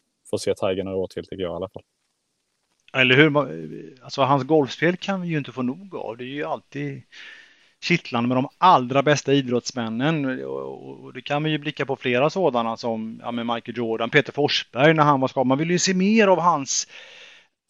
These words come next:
Speaker 2: excellens, hans briljans och, och så. Man vill ju liksom inte att det ska ta slut. Och det är ju en fördel någonstans med, med golf på många sätt att, eh, upp i åldern man kan hålla på. Vi kan väl bara,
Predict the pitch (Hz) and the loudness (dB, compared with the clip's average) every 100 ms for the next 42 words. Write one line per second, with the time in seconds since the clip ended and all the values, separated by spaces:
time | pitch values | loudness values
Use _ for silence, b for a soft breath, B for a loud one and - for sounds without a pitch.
0 | _ - 156 - 170 175 226 151 123 - | _ -2 2 4 6 8 8 6 4 4
1 | 151 135 156 180 175 180 208 127 - 139 | 4 4 4 6 6 4 2 0 -2 -4
2 | 127 135 127 131 113 123 143 156 170 170 | -6 -4 -4 -2 -2 -2 -6 -8 -8 -8
3 | - 175 156 135 135 147 - 143 147 220 | -4 -2 -2 -6 -6 -8 -6 -4 0 0
4 | 120 - _ 139 143 139 147 147 143 131 | -2 -12 _ -10 -8 -8 -12 -14 -8 -2
5 | 160 196 180 196 165 143 165 156 151 143 | 4 4 6 6 8 6 2 0 0 -2
6 | 143 139 135 135 139 190 - - - 180 | -2 -4 -2 0 0 -2 -6 -18 -10 -2
7 | 180 143 139 120 123 - _ - 120 117 | 0 0 0 -2 -4 -6 _ -14 -12 -8
8 | 120 120 120 - 120 110 110 110 110 113 | -8 -6 -8 -6 -6 -6 -6 -6 -4 -6
9 | - 117 135 120 135 147 156 131 117 110 | -6 -6 -4 -4 -8 -8 -2 2 2 0